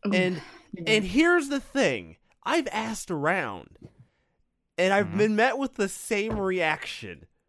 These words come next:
Speaker 2: People are like, "I don't know how I
Speaker 1: Wait.
Speaker 2: feel about this, but I know I'm still going to get it."
Speaker 3: Mm.
Speaker 1: Wait,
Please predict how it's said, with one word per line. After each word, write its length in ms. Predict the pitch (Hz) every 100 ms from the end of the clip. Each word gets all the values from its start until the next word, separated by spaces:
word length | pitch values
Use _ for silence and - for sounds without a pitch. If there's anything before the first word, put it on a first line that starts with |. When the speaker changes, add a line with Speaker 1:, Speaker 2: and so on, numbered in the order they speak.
| _
Speaker 2:
People 380 | - 359 427 453 453 427 _ -
are 160 | 226 247
like, 420 | 220 208 175 _ _ _ _ _ _ _ _ -
"I 140 | 214
don't 160 | 240 277
know 100 | 359
how 200 | 277 220
I 80 | 196
Speaker 1:
Wait. 160 | 156
Speaker 2:
feel 240 | 220 262 220
about 340 | 156 135 131
this, 240 | 143 135 -
but 180 | 143 180
I 100 | 180
know 260 | 175 214 254
I'm 100 | 190
still 300 | - 202 190
going 280 | 175 175 156
to 80 | 135
get 260 | 131 123
it." 320 | 90 - - _ _ _ _ _ _ _ _ _ _ _ - - -
Speaker 3:
Mm. 200 | 151 - _ _ _ _ _ - -
Speaker 1:
Wait, 480 | 190 175 170 160